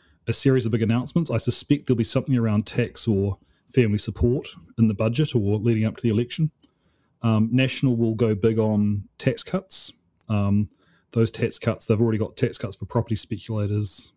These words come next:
and landlords lined up. They've got, they've announced a tax policy. They've had to drop their other tax policy of the top tax, cutting the top tax rate. But their, their tax package looks like it'll favour those on middle to higher incomes. And I think if, if, if Chris Hipkins can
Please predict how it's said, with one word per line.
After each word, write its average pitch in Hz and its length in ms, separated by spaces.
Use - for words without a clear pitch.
and 101 240
landlords 117 580
lined 113 260
up. 143 240
They've 101 160
got, 104 260
they've 107 120
announced 117 340
a 110 40
tax - 240
policy. 104 360
They've 110 100
had 123 120
to 120 80
drop 120 340
their 104 180
other 110 140
tax - 220
policy 107 400
of 92 100
the - 80
top - 240
tax, - 200
cutting 113 140
the 110 80
top - 160
tax 117 260
rate. 139 260
But 135 180
their, 180 140
their 185 160
tax - 280
package 120 360
looks 120 220
like 107 160
it'll 101 120
favour 104 320
those 101 280
on 101 320
middle 110 240
to - 80
higher 107 360
incomes. 127 500
And 123 100
I 107 40
think 127 180
if, 117 140
if, - 320
if 123 160
Chris - 220
Hipkins 113 380
can 101 440